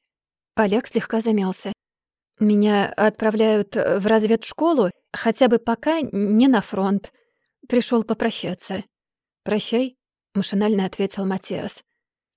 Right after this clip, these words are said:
Веслав сунул ему в руку пакет. «Возвращаю деньги.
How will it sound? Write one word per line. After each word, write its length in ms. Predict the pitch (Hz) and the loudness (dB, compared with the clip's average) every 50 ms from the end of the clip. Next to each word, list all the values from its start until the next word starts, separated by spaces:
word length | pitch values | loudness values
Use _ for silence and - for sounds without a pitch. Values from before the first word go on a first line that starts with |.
| _ _ _ _ _ _ _ _ | _ _ _ _ _ _ _ _
Веслав 680 | 208 185 208 214 226 - - - 180 190 185 - - - - | 0 2 2 2 2 0 -4 -4 -4 -4 -4 -6 -12 -14 -12
сунул 300 | - - 269 262 240 214 | -4 0 2 4 4 4
ему 300 | 214 208 202 202 208 202 | 4 4 4 4 4 2
в 60 | 208 | 2
руку 220 | 269 269 - 254 | 0 -2 -2 -6
пакет. 460 | - 254 240 - - 208 185 - - _ _ _ _ _ _ _ _ _ _ _ _ _ _ _ _ _ _ _ _ _ _ _ _ | -6 -6 -8 -6 -6 -6 -6 -6 -8 _ _ _ _ _ _ _ _ _ _ _ _ _ _ _ _ _ _ _ _ _ _ _ _
«Возвращаю 840 | _ 214 196 208 190 190 202 202 196 - - 214 208 202 196 190 190 | _ -2 -2 0 0 0 0 -2 -2 -2 -2 0 0 2 2 2 2
деньги. 460 | 180 220 240 262 247 202 175 185 - | 2 2 4 4 4 2 0 -4 -6